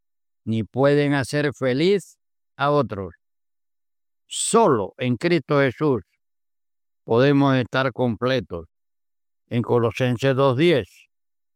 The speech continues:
Que esta meditación sea de gran bendición a tu vida. Suceso que estés pasando. Recuerda, malos consejeros del mundo,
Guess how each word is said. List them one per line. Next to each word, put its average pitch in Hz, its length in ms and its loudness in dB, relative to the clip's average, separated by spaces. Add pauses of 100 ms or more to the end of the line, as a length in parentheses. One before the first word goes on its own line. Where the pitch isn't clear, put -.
(840)
Que 143 160 0
esta - 180 2
meditación 151 920 0 (840)
sea 160 520 -2 (1300)
de 131 320 0
gran 170 360 2
bendición 156 680 0
a 143 80 0
tu 147 200 -4
vida. 98 380 -4 (880)
Suceso 165 580 2
que 139 120 -2
estés 151 300 0
pasando. 117 680 -2 (720)
Recuerda, 120 920 0 (540)
malos 139 460 2
consejeros 139 720 0
del 131 220 0
mundo, 135 560 0